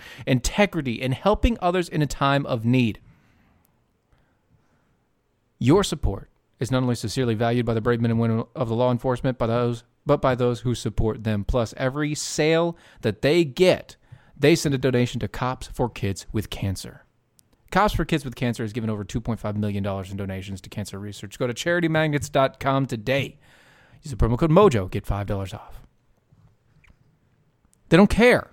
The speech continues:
These people do not care. If they did, they wouldn't have the job that they have.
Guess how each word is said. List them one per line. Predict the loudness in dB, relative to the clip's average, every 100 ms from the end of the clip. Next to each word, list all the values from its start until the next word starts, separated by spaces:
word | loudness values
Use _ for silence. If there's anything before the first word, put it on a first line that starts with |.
| _ 4
These | 4 6
people | 6 8 6 6
do | 8 10 8 6
not | 4 4 0 -2
care. | 0 0 -2 -16 -20 _ _ _ _ _ _ _ _ _ _ _ _ _ _ _
If | 0
they | 4 2
did, | 4 4 4 2 -4 _ _ _ _ _ _ _ _ _ _ _ _ 0
they | 2
wouldn't | 4 2 4
have | 2 0
the | -2
job | -2 -2
that | -4
they | -4
have. | -4 -8